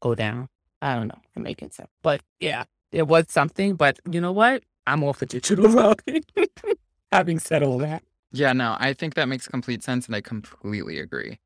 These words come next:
Speaker 2: Okay, moving to the next question, and you've kind of touched a lot on this question already, just in your other answers, but how would you describe the work that your department does?
Speaker 1: My department is responsible for creating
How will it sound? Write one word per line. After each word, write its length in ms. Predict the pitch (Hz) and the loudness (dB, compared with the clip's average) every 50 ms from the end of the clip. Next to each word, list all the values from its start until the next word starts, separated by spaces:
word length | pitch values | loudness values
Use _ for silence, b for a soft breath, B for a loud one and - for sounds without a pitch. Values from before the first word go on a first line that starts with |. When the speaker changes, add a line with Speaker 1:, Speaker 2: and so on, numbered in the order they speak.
| _ _ - | _ _ -4
Speaker 2:
Okay, 300 | 147 151 - 160 135 117 | -4 -4 -2 -2 -2 -2
moving 320 | 101 127 156 165 190 202 196 | -2 -2 -2 -2 -2 -4 -6
to 380 | - - 180 170 160 160 143 | -6 -4 -4 -2 0 -2 -2
the 140 | - 131 139 | -2 -4 -4
next 320 | 135 135 131 143 - - - | -2 -2 -2 -2 -4 -8 -10
question, 420 | - 127 120 - - - 117 107 | -6 -6 -6 -4 -4 -6 -6 -6
and 140 | - 110 139 | -4 -4 -4
you've 100 | 160 - | -4 -4
kind 180 | - - 220 233 | -4 -4 -2 -2
of 80 | 208 | -4
touched 280 | - - 143 131 - - | -4 -6 -6 -6 -4 -4
a 60 | 131 | -4
lot 280 | 123 117 113 110 - - | 0 2 2 2 2 0
on 180 | - 120 120 | 0 0 0
this 160 | 120 123 123 - | 0 -2 -2 -4
question 300 | - 127 123 - - 117 | -6 -6 -6 -4 -4 -4
already, 460 | 110 107 104 101 104 117 117 120 117 | -2 -2 -2 -2 -2 -2 -2 -2 -2
just 340 | - - 113 - - - - - - | -4 -8 -10 -10 -10 -12 -14 -14 -10
in 340 | 110 107 104 101 101 92 - | -6 -4 -4 -4 -6 -8 -8
your 140 | 87 107 101 | -4 -2 -2
other 160 | 95 101 107 | -2 -2 -4
answers, 440 | 92 104 110 110 - 139 139 139 - | -4 -4 -6 -6 -6 -6 -6 -6 -6
but 280 | - 131 120 110 87 - _ _ _ - | -4 -2 -2 -2 -2 -4 _ _ _ -2
how 140 | - 151 | 0 2
would 140 | 180 208 - | 2 2 0
you 80 | 247 220 | -2 -4
describe 460 | - 220 - - - 139 135 131 127 | -6 -6 -6 0 2 2 2 2 2
the 100 | 127 117 | -2 -2
work 220 | 107 120 113 - | -2 -2 -4 -4
that 140 | - 120 71 | -4 -8 -6
your 120 | 82 110 107 | -4 -4 -4
department 460 | 95 87 - 110 95 - 90 64 - | -6 -6 -6 -6 -6 -6 -6 -10 -10
does? 520 | - 65 52 - 50 - - - - - _ _ _ _ _ _ - | -10 -10 -10 -10 -12 -16 -16 -18 -18 -20 _ _ _ _ _ _ -10
Speaker 1:
My 280 | 151 147 160 170 180 | -6 -4 -2 -2 -2
department 640 | 185 196 185 - - 151 143 - - - 139 139 139 _ _ | -2 -4 -6 -6 -6 -6 -6 -6 -4 -4 -6 -6 -6 _ _
is 180 | - 139 131 - | -8 -6 -6 -6
responsible 960 | 135 131 - - - 135 135 131 127 - - 120 - 127 123 127 127 131 - _ | -6 -8 -8 -8 -8 -8 -8 -6 -8 -8 -10 -8 -6 -6 -6 -6 -6 -10 -12 _
for 220 | - 135 127 123 | -6 -2 -2 -2
creating 840 | - - - - 135 139 135 131 135 - - - 135 139 143 151 165 | -4 -6 -8 -6 -2 0 0 0 -2 -2 -6 -6 -6 -6 -6 -8 -8